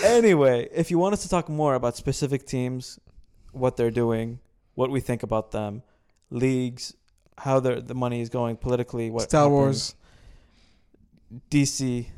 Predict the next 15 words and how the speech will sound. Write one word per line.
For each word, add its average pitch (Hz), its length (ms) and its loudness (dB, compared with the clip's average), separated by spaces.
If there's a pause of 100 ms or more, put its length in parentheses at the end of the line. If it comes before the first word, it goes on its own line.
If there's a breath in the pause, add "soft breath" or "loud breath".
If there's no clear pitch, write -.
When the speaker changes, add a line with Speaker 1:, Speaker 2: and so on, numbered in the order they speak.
Speaker 2:
Marvel. 139 420 -2
Speaker 1:
United. 120 540 -4
You 113 60 -10
see 113 120 -8
what 110 100 -4
I 107 60 -6
did 107 180 -8
there? - 100 -8
Speaker 2:
PlayStation 143 360 0
five. 131 280 -4 (160)
Speaker 1:
Shut 110 200 -6
up. 98 100 -8 (720 loud breath)
المهم, 165 560 4 (760)
tell 156 220 4
us - 420 -4